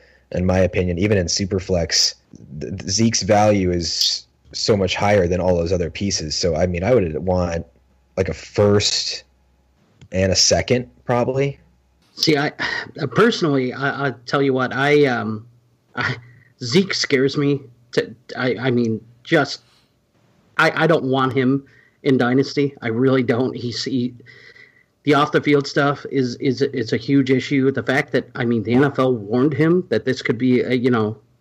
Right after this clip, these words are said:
Speaker 2: fu-, future behavior like this could result in a, a lifetime ban. I mean, that's, that's huge. I want nothing to do with him. Um,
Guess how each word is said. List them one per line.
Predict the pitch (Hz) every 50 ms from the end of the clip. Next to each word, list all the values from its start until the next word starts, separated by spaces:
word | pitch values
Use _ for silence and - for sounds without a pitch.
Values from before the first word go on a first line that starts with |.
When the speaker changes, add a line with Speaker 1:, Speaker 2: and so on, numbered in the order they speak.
| _ - 123 _ _ _ -
Speaker 2:
fu-, | 147 139 131 107
future | - - - 165 165 160 - 151 127
behavior | 127 127 113 127 131 139 139 151 147 151 147
like | 143 147 143 -
this | 160 147 147 147 - - - - - - - _
could | - 160 139
result | 139 131 110 143 139 143 127
in | 123 123
a, | 117 113 110 107 - -
a | 123 117
lifetime | 110 117 123 135 135 - - 135 127 117
ban. | 101 113 104 107 117 143 165 160 -
I | 139
mean, | 135 135 127
that's, | 139 147 143 - -
that's | - 175 160 151 -
huge. | - - - - 151 147 143 135 - -
I | - 147 151
want | 143 139 135 139
nothing | 139 127 131 135 - 151 139 131
to | 131
do | - 131 131
with | 135 135
him. | 147 151 151 151 - - - - - _ _ -
Um, | 120 127 120 113 110 107 110 110 113